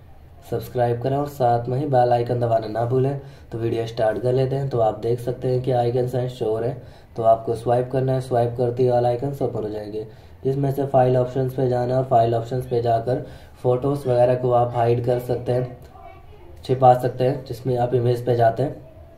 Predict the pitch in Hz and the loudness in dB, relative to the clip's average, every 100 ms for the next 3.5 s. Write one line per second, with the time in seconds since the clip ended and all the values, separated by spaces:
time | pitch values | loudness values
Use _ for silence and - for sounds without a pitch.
0 | - - - - - - - - - 120 | -20 -20 -20 -20 -20 -20 -20 -16 -2 2
1 | 131 127 123 123 127 131 120 123 131 117 | 2 4 2 4 2 2 2 2 -2 -2
2 | 127 123 127 123 123 120 120 120 120 120 | 2 0 0 2 2 4 2 2 4 4
3 | 123 127 117 - | 4 2 2 2